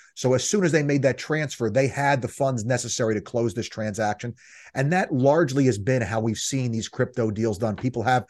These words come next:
Bitcoin or Ethereum or, or whatever coin. They'll take and they'll sell out of that coin into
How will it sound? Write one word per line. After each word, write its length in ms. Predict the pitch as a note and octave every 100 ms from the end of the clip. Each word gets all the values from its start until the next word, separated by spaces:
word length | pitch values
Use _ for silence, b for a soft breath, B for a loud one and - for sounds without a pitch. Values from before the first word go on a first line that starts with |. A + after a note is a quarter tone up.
| b b
Bitcoin 600 | G#2 C#3+ C3+ - C#3+ C3+
or 120 | B2+ A2+
Ethereum 640 | - C#3 C3 B2+ B2+ A#2
or, 140 | A2 - b b
or 140 | C#3 C3+
whatever 500 | C3 D3 D3 C#3 C3
coin. 460 | - C#3+ A2 G2 - b b b
They'll 220 | B2+ C#3
take 280 | C3 D#3 D#3
and 100 | C#3
they'll 120 | C3
sell 400 | A#2 - F3 D#3
out 100 | D3
of 80 | C3+
that 220 | A#2+ A#2+ -
coin 300 | C3 B2+ B2 -
into 500 | D3 C#3 C#3+ B2+